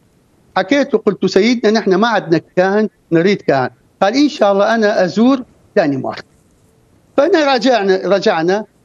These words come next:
ولكن هو الحظ ما س-، صار مريض، توفى، الله يرحمه، صلاته يكون في السماء للجميع.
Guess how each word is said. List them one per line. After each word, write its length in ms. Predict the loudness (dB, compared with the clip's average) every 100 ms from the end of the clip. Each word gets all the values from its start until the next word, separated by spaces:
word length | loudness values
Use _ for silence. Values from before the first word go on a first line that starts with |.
| _
ولكن 400 | 0 0 0 -2
هو 380 | 0 0 0 0 -4 -8 _ _ _ -4
الحظ 500 | -2 0 0 -2 -4 -6
ما 260 | 0 0 0
س-، 300 | -2 -6 -8 -10 -6
صار 340 | 0 0 2
مريض، 420 | 0 0 0 -2
توفى، 440 | -4 -2 -4 -2 -2
الله 280 | 0 -2
يرحمه، 460 | -2 -2 -2 -2 -4 -6 _
صلاته 440 | 0 0 0 0
يكون 260 | -2 0 -4
في 80 | -4
السماء 360 | -2 0 0
للجميع. 440 | -2 -2 -4 -4